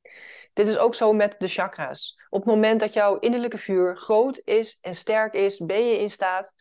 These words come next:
om al die angsten, al die twijfels, al die pijnen, alles wat in het hart leeft,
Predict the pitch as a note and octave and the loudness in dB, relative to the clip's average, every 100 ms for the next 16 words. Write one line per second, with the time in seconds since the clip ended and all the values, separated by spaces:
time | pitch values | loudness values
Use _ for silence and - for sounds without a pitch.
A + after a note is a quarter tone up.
0 | - - - - A3+ A3+ A3+ - C4 C#4+ | -20 -20 -4 4 6 4 0 -4 -2 0
1 | C4+ - F#3+ F#3 - G3 - G#3 B3+ C4 | -2 -2 -6 -6 -4 -4 -2 -2 -2 -4
2 | C4 F#3 F3+ F3+ F3+ F3 F3+ - - - | -2 -2 -2 -4 -6 -6 -8 -12 -14 -18
3 | - - - B3 C#4 - G3+ F3+ F3+ E3+ | -20 -8 -2 2 2 2 0 2 0 0
4 | E3+ F3+ _ _ _ _ _ _ _ _ | -2 -8 _ _ _ _ _ _ _ _
5 | G#3 C#4+ B3+ A#3 A3 E3 E3 G#3+ G3+ F#3+ | 2 2 2 0 0 0 -4 -2 0 0
6 | F3 G3+ - - | 0 -2 -10 -20